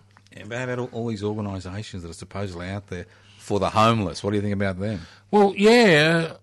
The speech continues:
Speaker 2: I'm not sure what a lot of these people do. They seem to be sort of self-perpetuating, for, you know, for their bureaucrats. They seem to breed bureaucrats, a lot of
Speaker 1: Yeah.
Speaker 2: these organisations.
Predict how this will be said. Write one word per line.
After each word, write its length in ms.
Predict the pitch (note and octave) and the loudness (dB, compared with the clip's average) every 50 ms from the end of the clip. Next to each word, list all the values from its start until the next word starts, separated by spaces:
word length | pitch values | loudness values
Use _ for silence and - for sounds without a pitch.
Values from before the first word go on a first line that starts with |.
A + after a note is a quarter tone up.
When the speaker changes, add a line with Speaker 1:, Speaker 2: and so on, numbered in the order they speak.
| _ _ - | _ _ -6
Speaker 2:
I'm 100 | - E3+ F#3+ | -4 -2 -2
not 260 | G#3+ G#3+ - _ - | -2 -4 -6 _ -14
sure 360 | - - - - F3+ G#3 A#3 | -10 -2 0 2 4 4 4
what 140 | G#3+ F3+ C#3 | 4 4 4
a 40 | B2+ | 4
lot 100 | B2 A#2+ | 2 2
of 120 | A#2+ A#2+ | 2 2
these 180 | A#2+ A#2 G#2+ - | 0 -2 -4 -4
people 240 | - C#3+ C3+ B2 B2 | -4 -2 -2 -2 -2
do. 180 | A#2+ C#3 E3+ | -2 -2 -2
They 140 | F#3 F#3 F3 D#3 | -2 -2 -2 -4
seem 220 | - - G3+ G3 | -2 -2 -2 -2
to 40 | F3 | -2
be 180 | D3+ C#3 C3+ B2+ | -4 -4 -6 -8
sort 220 | A#2+ - - C#3 | -8 -6 -6 -6
of 120 | C3 A2+ - | -4 -6 -6
self-perpetuating, 1400 | - - D#3 D3+ B2 - _ - B2+ - - D3+ D#3 D3+ - F3 D#3+ C#3 C3+ C3 B2+ B2 B2 B2 A#2+ A#2+ B2 A#2 - _ _ - _ _ - - - - - - - - - _ _ _ | -4 -2 -2 -2 -2 -4 _ -10 -10 -6 -6 -8 -8 -8 -8 -6 -2 -2 0 0 0 -2 -2 -4 -4 -6 -8 -10 -14 _ _ -20 _ _ -20 -20 -20 -20 -20 -20 -20 -20 -20 _ _ _
for, 140 | - - D3+ - | -6 -4 -4 -2
you 100 | D3 D3 | 0 2
know, 140 | C3+ B2 B2 | 2 2 0
for 120 | A2+ - | 0 -2
their 300 | C3+ C3+ C3+ C3+ C3+ C3+ C3+ C3+ - - - - - - - - - - - - - - - _ _ _ _ _ _ - - _ _ _ - | 0 0 2 2 0 0 -4 -6 -10 -14 -20 -20 -20 -20 -20 -20 -20 -20 -20 -20 -20 -20 -20 _ _ _ _ _ _ -20 -20 _ _ _ -2
bureaucrats. 680 | C#3 D3 D#3+ F#3 F#3 - - - C#3 A2+ G2+ - - | 0 2 4 4 4 2 2 0 0 0 -2 -4 -8
They 100 | C3+ B2 | -8 -6
seem 220 | - - D3+ C#3+ | -4 -4 -4 -4
to 60 | B2+ | -4
breed 400 | A2+ G#2 B2 C3 C3 B2+ A2+ G2+ | -4 -2 0 0 0 -2 -2 -4
bureaucrats, 720 | G2+ A#2 B2+ C#3 D3 C#3+ - - B2 - F2 - - - - | -2 0 0 0 0 -2 -6 -6 -8 -8 -8 -8 -12 -14 -12
a 60 | G2+ | -10
lot 160 | F#2 F#2 F#2 | -10 -8 -8
of 100 | F#2 F2+ | -6 -6
Speaker 1:
Yeah. 120 | F#2 F#2 F#2 | -6 -6 -6
Speaker 2:
these 100 | F2 F#2+ | -8 -8
organisations. 760 | G2 F2 F#2 F2+ F2 F2 E2 - G2 G2 G#2 A2 - - | -10 -10 -12 -12 -12 -12 -12 -12 -12 -12 -12 -12 -14 -18